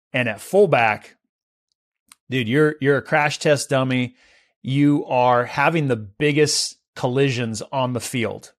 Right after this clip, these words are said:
because instead of at tight end or most other positions being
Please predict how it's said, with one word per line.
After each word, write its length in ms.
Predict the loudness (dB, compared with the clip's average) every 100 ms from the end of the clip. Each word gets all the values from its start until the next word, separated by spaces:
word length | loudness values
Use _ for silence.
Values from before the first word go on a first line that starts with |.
| -10
because 320 | 0 0 0
instead 340 | -2 2 4
of 240 | 4 4 -2
at 240 | -4 -2 -6
tight 300 | -4 0 2
end 360 | 4 4 2
or 140 | 0 2
most 280 | 2 0
other 220 | -2 0 0
positions 500 | 0 -4 -4 -6 -6
being 380 | -2 -2 -2